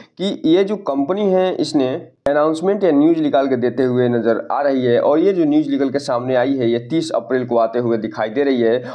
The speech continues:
और तीस अप्रैल को ये board meeting हुई थी और उसी में कुछ फैसला होता हुआ दिखाई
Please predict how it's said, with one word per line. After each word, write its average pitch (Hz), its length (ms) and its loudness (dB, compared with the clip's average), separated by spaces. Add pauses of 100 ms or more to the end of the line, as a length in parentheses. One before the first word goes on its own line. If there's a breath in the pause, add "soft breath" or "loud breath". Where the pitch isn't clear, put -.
और 139 240 -4
तीस 208 240 -2
अप्रैल 160 340 -2
को 156 100 0
ये 143 180 2
board 143 280 0
meeting 131 360 -2
हुई 147 160 2
थी 123 420 -4
और 147 220 -4
उसी 160 200 -2
में 180 100 -2
कुछ 151 200 -4
फैसला 123 360 -4
होता 120 240 0
हुआ 117 180 0
दिखाई 113 580 -2